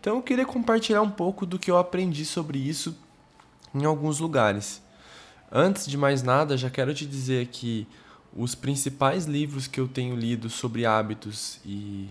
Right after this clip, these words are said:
muito do conteúdo que tá aqui vem por conta deles, é baseado neles, é O Poder do Hábito,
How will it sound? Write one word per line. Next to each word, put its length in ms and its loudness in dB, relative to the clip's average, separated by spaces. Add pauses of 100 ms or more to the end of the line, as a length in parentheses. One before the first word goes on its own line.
muito 340 0
do 100 -4
conteúdo 720 0 (380)
que 120 -8
tá 180 4
aqui 440 -2 (320)
vem 200 2
por 160 -2
conta 280 0
deles, 380 2
é 60 2
baseado 440 0
neles, 480 -2 (320)
é 80 6
O 80 10
Poder 380 4
do 140 6
Hábito, 500 4